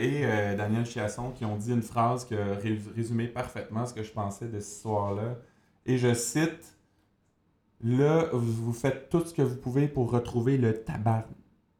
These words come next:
de violon. » Puis même, euh, Chiasson dit le cibole de violon. Je suis un petit peu tanné d'entendre parler de ça.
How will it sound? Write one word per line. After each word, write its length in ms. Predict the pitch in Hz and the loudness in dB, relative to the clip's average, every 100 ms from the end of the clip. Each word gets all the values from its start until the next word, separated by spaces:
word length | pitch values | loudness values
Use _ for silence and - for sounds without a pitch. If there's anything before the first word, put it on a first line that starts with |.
| _ | _
de 160 | 117 113 | 2 4
violon. » 500 | 104 104 101 95 92 - - _ - 92 - - - | 4 2 2 2 0 -6 -18 _ -18 -16 -16 -20 -8
Puis 80 | 107 | -2
même, 260 | 110 117 95 98 | 0 2 0 -2
euh, 160 | 101 | -4
Chiasson 420 | 98 107 104 123 110 | -2 -6 -4 -2 -2
dit 140 | 117 | -2
le 120 | 104 | -4
cibole 680 | 98 - 123 110 110 104 101 | -4 -6 -4 0 0 0 0
de 80 | 101 | -2
violon. 540 | 98 95 95 98 104 107 | -2 -2 -2 -4 -6 -10
Je 60 | 107 | -14
suis 100 | - _ _ _ - | -18 _ _ _ -4
un 100 | 170 | -4
petit 160 | - | -2
peu 140 | - 185 | -4 0
tanné 360 | 127 113 123 131 | 2 4 2 0
d'entendre 400 | 110 107 113 117 | -2 -2 -4 -2
parler 240 | 107 113 | -4 -2
de 160 | 107 101 | -4 -6
ça. 180 | - | -8